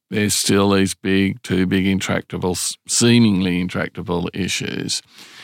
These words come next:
Then I went and wrote the book, The River, and went out there and see how it really impacted. So I had this background knowledge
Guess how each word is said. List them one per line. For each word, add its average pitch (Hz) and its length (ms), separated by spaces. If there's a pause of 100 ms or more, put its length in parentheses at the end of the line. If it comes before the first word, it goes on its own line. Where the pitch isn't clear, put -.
(240)
Then 123 180
I 143 80
went 117 260
and 104 100
wrote 98 200
the 95 80
book, 95 220
The 95 100
River, 98 260
and 92 120
went 104 200
out 98 200
there 101 120
and 101 120
see 104 340
how 95 280
it - 100
really 98 400
impacted. 95 560 (260)
So - 180
I 131 60
had 175 160
this 180 160
background 107 920
knowledge 101 680